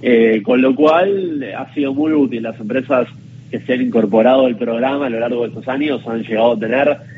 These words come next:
incrementos de, de ventas en el orden del cuatrocientos por ciento, digo, números muy superlativos. Claro, eh, el programa sirve,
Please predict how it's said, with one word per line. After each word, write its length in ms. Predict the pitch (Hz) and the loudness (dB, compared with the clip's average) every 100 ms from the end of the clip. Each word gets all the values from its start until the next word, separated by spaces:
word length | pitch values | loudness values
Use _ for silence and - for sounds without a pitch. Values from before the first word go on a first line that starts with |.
| - | -12
incrementos 880 | 117 107 104 117 110 120 123 120 104 | -10 -6 -2 0 2 2 4 2 2
de, 240 | 110 107 107 | 0 -2 -2
de 140 | 110 | 0
ventas 500 | 113 131 262 127 110 - 117 | 0 0 0 -2 -2 -10 -16
en 120 | 117 110 | -12 -4
el 120 | 110 | 0
orden 280 | 117 113 104 | 2 0 -2
del 580 | 104 107 107 95 107 | -2 0 -2 -4 -6
cuatrocientos 600 | 107 110 107 110 123 120 | -4 -4 -6 -2 0 0
por 140 | 113 104 | -2 -4
ciento, 560 | - 131 131 123 113 113 | 2 4 4 2 0 -6
digo, 180 | 110 - - - - | -6 -8 -18 -18 -2
números 340 | 120 123 113 | 2 4 2
muy 280 | 117 139 135 | 4 6 6
superlativos. 920 | - 104 117 120 143 151 160 175 175 - - - - | 2 -2 0 2 4 6 6 2 -2 -10 -20 -20 -4
Claro, 440 | 180 151 113 101 - | 0 2 0 -4 -8
eh, 380 | 117 110 107 107 | -10 -10 -12 -10
el 140 | 117 | -8
programa 540 | 120 120 120 147 147 - | -2 2 4 4 2 0
sirve, 680 | 151 160 180 190 190 160 | 2 4 4 2 2 -2